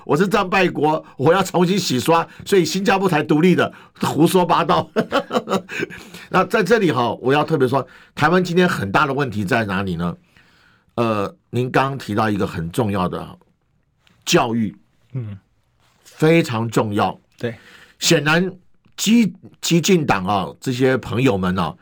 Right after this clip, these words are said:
Speaker 1: 他的教育出了问题，他的对于事实，对于很多认知，我倒是建议哈，激进党要想救台湾的话，先救自己，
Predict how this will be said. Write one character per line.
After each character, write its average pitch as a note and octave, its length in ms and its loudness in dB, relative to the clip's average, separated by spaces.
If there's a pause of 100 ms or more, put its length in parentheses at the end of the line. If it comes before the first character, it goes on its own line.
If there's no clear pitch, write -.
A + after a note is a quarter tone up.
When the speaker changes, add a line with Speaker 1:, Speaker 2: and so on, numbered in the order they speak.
(280)
Speaker 1:
他 D3 120 0
的 D3+ 100 2
教 C#3+ 260 0
育 B2+ 60 -2
出 C3 140 -8
了 A#2+ 100 2
问 A2 220 0
题， - 320 -12 (500)
他 E3+ 220 2
的 C#3+ 220 0 (680)
对 E3 240 4
于 C#3 160 2
事 D#3+ 300 2
实， A#2+ 260 2
对 C#3 180 2
于 C3 80 2
很 - 160 -2
多 A#2 140 2
认 B2 180 2
知， A2 240 0 (240)
我 A#2 140 0
倒 D#3 160 2
是 C#3+ 100 -4
建 C#3 320 0
议 B2 160 -2
哈， F2 240 -4 (840)
激 F3 180 2
进 F3+ 240 2
党 F2 480 -4 (560)
要 D#3+ 200 2
想 - 220 -6
救 B2 180 0
台 F#2 220 -4
湾 A#2 200 2
的 A2 60 -4
话， G2 180 0
先 A2 240 -4
救 G#2 180 0
自 F2+ 160 -8
己， - 260 -12